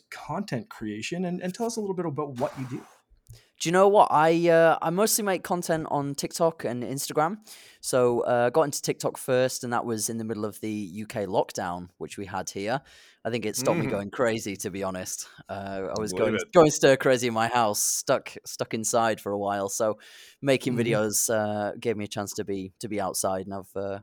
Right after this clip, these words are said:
Speaker 2: sort of continued that. Um, at first, it sort, it started out a little bit Star Wars related, but then there was a lot of,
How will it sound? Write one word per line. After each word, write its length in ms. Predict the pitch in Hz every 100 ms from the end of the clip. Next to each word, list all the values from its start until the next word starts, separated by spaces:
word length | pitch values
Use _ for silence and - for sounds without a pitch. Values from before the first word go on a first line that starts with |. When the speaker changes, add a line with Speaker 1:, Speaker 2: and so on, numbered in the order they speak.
| -
Speaker 2:
sort 180 | -
of 80 | 98
continued 560 | - 104 139 107 101 95
that. 220 | 107 120 - - - - - - 143
Um, 260 | 147 151 -
at 160 | 170 170
first, 500 | - 196 220 147 -
it 120 | -
sort, 180 | - -
it 180 | 120 143
started 480 | - 240 240 214 170
out 340 | 151 135 123 - _
a 60 | 226
little 200 | - 220
bit 200 | 190 -
Star 260 | - 180
Wars 220 | 180 180 170
related, 380 | 156 156 151 160
but 160 | 135
then 380 | 131 120 120 120
there 80 | 127
was 100 | 120
a 60 | 117
lot 140 | 110
of, 260 | 104 104